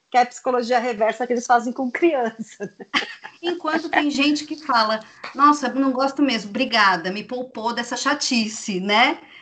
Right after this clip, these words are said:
Speaker 2: <laughs>
Speaker 1: Pois é, mas eu sou muito desconfiada. Tipo, eu sempre fico pensando, o que que tá por trás dessa decisão da pessoa, sabe?
Speaker 2: Uhum.
Speaker 1: Eu nunca vou achar que a pessoa fez isso porque ela me ama. Eu sempre vou achar que ela tá fazendo isso pra puxar meu tapete.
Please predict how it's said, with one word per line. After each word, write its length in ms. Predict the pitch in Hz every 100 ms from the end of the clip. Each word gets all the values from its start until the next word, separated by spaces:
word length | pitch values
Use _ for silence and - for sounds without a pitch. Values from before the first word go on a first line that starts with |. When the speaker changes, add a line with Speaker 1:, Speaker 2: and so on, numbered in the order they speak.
| - _ _
Speaker 2:
<laughs> 1000 | 285 - 302 302 - - 403 - - 370
Speaker 1:
Pois 240 | 339 349
é, 520 | 247 254 247 262 269 240
mas 260 | 226 220
eu 100 | 254
sou 140 | 254 262
muito 240 | 269 285
desconfiada. 760 | 233 302 285 349 285 262 220
Tipo, 240 | 208 254 240
eu 40 |
sempre 320 | 233 277 302
fico 220 | 294 311 -
pensando, 720 | 285 254 247 - 269 311 285
o 20 |
que 120 | 269 381
que 80 |
tá 140 | - 415
por 160 | 392
trás 400 | - 302 247 220
dessa 280 | 202 220 233
decisão 480 | 202 214 220 208 208
da 80 | 202
pessoa, 540 | 202 202 196 202 180
sabe? 600 | 175 220 202 180 175 180 - _ _ _
Speaker 2:
Uhum. 100 | 185
Speaker 1:
Eu 120 | 302
nunca 260 | 311 392 403
vou 120 | 302
achar 360 | 269 262 240 226
que 80 | 240
a 40 |
pessoa 300 | 233 233 240
fez 240 | 233 220
isso 160 | 214 202
porque 200 | 214 196
ela 120 | 214
me 180 | 208 208
ama. 280 | 190 175 180
Eu 60 | 190
sempre 220 | 254 254
vou 100 | 247
achar 220 | 254 254
que 80 | 233
ela 100 | 254
tá 120 | 262
fazendo 300 | 262 240 240
isso 120 | 254
pra 120 | - 262
puxar 280 | - 285
meu 100 | 262
tapete. 720 | 269 302 - 240 202 202 -